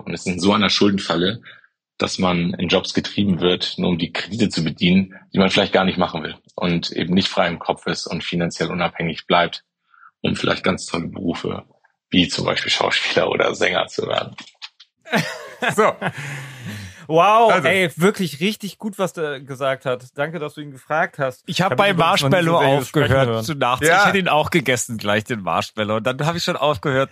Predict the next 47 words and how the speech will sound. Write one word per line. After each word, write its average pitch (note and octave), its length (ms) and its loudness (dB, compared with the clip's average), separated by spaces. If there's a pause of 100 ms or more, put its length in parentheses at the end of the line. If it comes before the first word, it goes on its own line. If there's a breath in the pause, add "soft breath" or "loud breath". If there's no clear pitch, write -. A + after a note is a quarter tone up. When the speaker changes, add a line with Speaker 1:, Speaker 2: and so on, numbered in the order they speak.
(160 soft breath)
Speaker 2:
Ich C3 140 -2
glaube D#3 280 2
auch. B2+ 80 6 (180)
Speaker 4:
nachzudenken. - 300 -4
Speaker 2:
Also C#3 140 0
das D#3+ 100 2
ist F3 160 -4
natürlich, E3+ 360 -2
das D3 120 -2
ist, - 340 -14
das D3+ 200 -4
Experiment D3+ 480 -2
gibt's - 160 -8
übrigens C#3+ 240 -8
auch C3+ 100 0
mit C3 160 -6
Hunde, C3+ 320 -4
Hunden. D#3+ 560 -4
Speaker 4:
Ja. C3 300 0
Speaker 2:
Ne? E3 320 0
Also A#2+ 400 0
nicht D3+ 200 -2
essen. D3 380 -2 (380 loud breath)
Und, C3 320 0
äh, C3 540 0
die B2+ 60 -10
machen's C3+ 280 -2
trotzdem. C3+ 360 -6
Das C3 140 2
ist - 200 -4
natürlich C#3+ 380 -2 (120)
in C#3+ 100 0
der B2+ 120 2
Tat C3 260 0
so. G#2 180 -2
Und, A2 340 -6
und A2+ 120 -10
Kinder C3 220 -2
ha-, B2+ 120 -2
sind C3+ 120 -8
natürlich C3 260 -8
an B2 80 -6
diesen A#2 140 -8
schnellen B2+ 260 -2
Dopaminausstoß B2 800 -4
auch A2+ 200 0
durch A2+ 360 -6